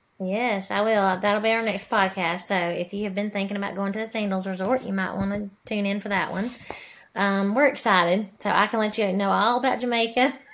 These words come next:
<laughs> and what you need to travel there, um, and how that resort looks. So anyway, um, I guess we're gonna sign off for now, um, but we would love for you to check out our website. It's adventure therapy travel dot com,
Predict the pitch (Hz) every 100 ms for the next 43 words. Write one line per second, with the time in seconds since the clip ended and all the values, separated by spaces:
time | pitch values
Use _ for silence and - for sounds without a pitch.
0 | - - 381 392 - 311 311 - - -
1 | - 254 254 262 254 285 269 269 269 294
2 | 247 233 226 214 202 208 220 - 202 214
3 | 214 214 214 220 214 - - - - -
4 | - 208 220 226 226 233 233 233 220 247
5 | 220 254 294 262 302 392 - - 226 202
6 | 196 - 247 220 175 190 - _ - -
7 | _ - 226 226 220 240 294 294 262 269
8 | 269 233 247 233 240 269 240 214 226 254
9 | - 214 214 208 208 208 214 214 233 226
10 | 220 226 240 240 220 208 226 226 220 214
11 | 208 208 214 - 226 233 - 190 - -
12 | - 196 208 214 220 214 214 208 220 214
13 | 196 202 202 202 - 190 190 190